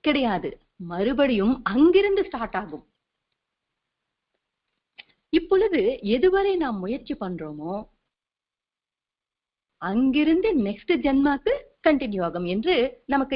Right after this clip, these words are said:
யார் சொன்னாங்க? கிருஷ்ணர். பகவத்கீதை நமக்கு பிரமாணம், கிருஷ்ணரே நமக்கு சொன்னது. பகவத்கீதையை நம்புவோமா? பகவத்கீதையை நம்புவோமா இல்லைங்களா? எந்த கோர்ட்ல ஆனாலும்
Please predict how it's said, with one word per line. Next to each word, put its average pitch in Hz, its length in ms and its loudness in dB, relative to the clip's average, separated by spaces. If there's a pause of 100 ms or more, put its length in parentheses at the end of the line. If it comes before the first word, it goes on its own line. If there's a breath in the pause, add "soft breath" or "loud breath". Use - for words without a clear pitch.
யார் 285 240 2
சொன்னாங்க? 254 340 0 (140)
கிருஷ்ணர். - 420 -6 (720)
பகவத்கீதை 220 680 2
நமக்கு 254 320 0 (380)
பிரமாணம், 185 400 -2 (680)
கிருஷ்ணரே 277 460 2 (240)
நமக்கு 190 240 -4 (100)
சொன்னது. 170 300 -6 (1080)
பகவத்கீதையை 302 640 2
நம்புவோமா? 269 500 -2 (920)
பகவத்கீதையை 254 680 0
நம்புவோமா 285 420 2
இல்லைங்களா? 277 320 -2 (400)
எந்த 285 320 4 (120)
கோர்ட்ல 294 300 0
ஆனாலும் 277 300 -4